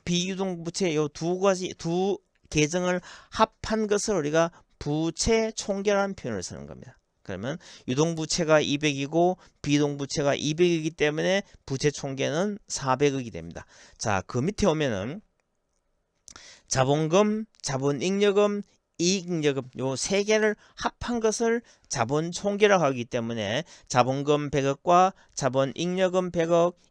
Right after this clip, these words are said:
이익잉여금 백 억 세 개를 합한 것이 삼백 억이 됩니다. 그러면 왼쪽에 자산 총계 칠백 억은 오른쪽에 있는 부채 총계 사백 억과 자본 총계 삼백 억의 합과 같기 때문에 A equal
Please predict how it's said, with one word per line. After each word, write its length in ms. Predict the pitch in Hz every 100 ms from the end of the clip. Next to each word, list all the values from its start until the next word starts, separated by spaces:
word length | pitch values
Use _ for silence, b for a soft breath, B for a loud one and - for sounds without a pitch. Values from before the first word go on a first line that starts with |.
| -
이익잉여금 640 | 151 147 143 135 147 147
백 180 | 143 135
억 120 | 139 -
세 240 | - 160
개를 220 | 170 170
합한 320 | 170 - 208
것이 340 | 185 175 196 208 b b
삼백 480 | - - 247 247 208
억이 140 | 123
됩니다. 300 | 90 78 65 -
그러면 380 | 143 165 196 170 B B -
왼쪽에 680 | 147 190 233 220 135 120 b b _
자산 400 | - 196 233 208
총계 440 | 208 202 196 196 180
칠백 460 | - 226 226 226
억은 340 | 196 131 151 202 b b b -
오른쪽에 540 | 151 165 165 170 156
있는 320 | 151 160 156 -
부채 280 | 160 175 214
총계 880 | - 190 190 190 185 190 190 190 190 -
사백 480 | - 175 175 180
억과 460 | 175 175 - 185 185 b b
자본 340 | - 135 147 151
총계 360 | 165 156 151
삼백 400 | 151 165 156 151
억의 180 | 147 139 B B
합과 320 | 240 - 240
같기 280 | 196 156 160
때문에 460 | 135 110 123 151 B B B -
A 400 | 160 190 208 233 _ _
equal 640 | - 143 - 143 151 190 226